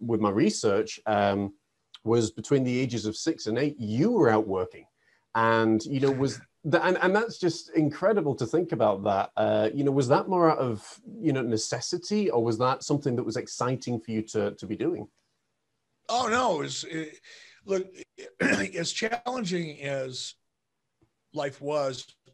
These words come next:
Speaker 2: primarily for my mother and father, not so much for, for me or my brother or sister, um, because we didn't understand it all. We weren't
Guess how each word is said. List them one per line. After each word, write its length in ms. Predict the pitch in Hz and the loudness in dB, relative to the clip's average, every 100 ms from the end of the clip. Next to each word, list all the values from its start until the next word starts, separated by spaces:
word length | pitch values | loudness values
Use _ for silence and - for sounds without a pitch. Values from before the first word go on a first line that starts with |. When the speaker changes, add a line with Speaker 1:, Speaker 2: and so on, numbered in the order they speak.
| _ | _
Speaker 2:
primarily 680 | 226 226 220 226 254 269 214 - | -8 -8 -8 -8 -4 -4 -4 -8
for 160 | 190 | -10
my 160 | 165 139 | -6 -4
mother 320 | 139 143 135 | -4 -4 -4
and 100 | 120 | -8
father, 480 | - 151 180 127 120 | -8 -6 -6 -6 -10
not 260 | 131 196 | -8 -8
so 140 | 196 220 | -8 -6
much 240 | 190 175 | -4 -6
for, 360 | - 151 131 131 131 | -8 -10 -10 -12 _
for 200 | - 120 | -14 -12
me 380 | 117 151 175 139 | -8 -6 -4 -6
or 80 | |
my 140 | 117 107 | -8 -10
brother 360 | 113 131 131 | -6 -4 -4
or 40 | 117 | -8
sister, 440 | - 175 175 123 - - _ - - _ _ - | -10 -14 -14 -16 -18 -20 _ -20 -20 _ _ -10
um, 320 | 135 135 131 | -8 -8 -10
because 260 | 139 180 170 | -8 -8 -6
we 100 | 214 | -6
didn't 180 | 226 202 | -6 -6
understand 560 | 180 180 - 175 175 | -6 -6 -8 -6 -6
it 80 | 151 | -6
all. 180 | 120 117 | -8 -8
We 120 | 151 | -6
weren't 400 | 180 180 180 180 | -4 -4 -6 -8